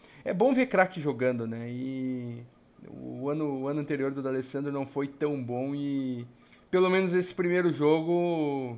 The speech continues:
ele, é, gastou a bola, um lançamento de cinema pro, pro Edenilson, um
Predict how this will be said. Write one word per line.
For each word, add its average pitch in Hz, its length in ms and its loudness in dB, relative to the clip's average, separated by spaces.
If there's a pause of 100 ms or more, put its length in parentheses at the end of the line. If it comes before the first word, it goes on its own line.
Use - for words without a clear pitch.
(220)
ele, 120 600 -4 (220)
é, 113 240 -10 (300)
gastou 131 520 0
a 131 60 4
bola, 131 580 0 (400)
um 127 80 -8
lançamento 139 560 -2
de 135 120 -12
cinema 131 440 -4
pro, 123 280 -8
pro 127 180 -8
Edenilson, 143 680 -6
um 123 380 -10